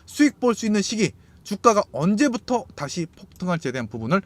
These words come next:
알아보는 시간 갖도록 하겠습니다. 자, 영상 보시기 전에 구독과, 어, 좋아요 꼭 눌러주시고 영상 끝까지 시청 부탁드리도록 하겠습니다. 자, 첫 번째 내용은 이 코스모 화학이 이제, 이제 코스피 이백 지수로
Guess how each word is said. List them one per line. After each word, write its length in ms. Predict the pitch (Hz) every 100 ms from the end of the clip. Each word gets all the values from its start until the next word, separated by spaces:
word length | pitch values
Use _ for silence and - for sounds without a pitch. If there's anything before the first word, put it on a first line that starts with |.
| - -
알아보는 360 | 117 127 110
시간 220 | 95 143
갖도록 260 | 113 104 123
하겠습니다. 400 | 127 143 139 131 - - -
자, 140 | -
영상 260 | 120 123 156
보시기 320 | 123 123 147
전에 440 | 135 123 113 117 175 -
구독과, 400 | 127 - 165 139 - - - -
어, 80 | 95
좋아요 380 | - 127 127
꼭 220 | - 147 117
눌러주시고 640 | 127 143 135 156 170 226
영상 320 | 135 127 160 113 - -
끝까지 720 | 220 - - 226 196 143 139
시청 380 | 180 170 - 208 - -
부탁드리도록 540 | - 180 160 127 117
하겠습니다. 800 | 143 165 160 151 147 117 147 233 - - -
자, 140 | 139
첫 160 | 127 220
번째 240 | 254 254
내용은 540 | 214 214 226 254 233 156
이 100 | 147
코스모 560 | - 247 - 240 214
화학이 240 | 208 208 175
이제, 420 | 156 170 143 214 - - -
이제 80 | 139
코스피 540 | - 247 - - 190 -
이백 600 | 139 190 233 208 262 -
지수로 540 | 156 139 - 127 202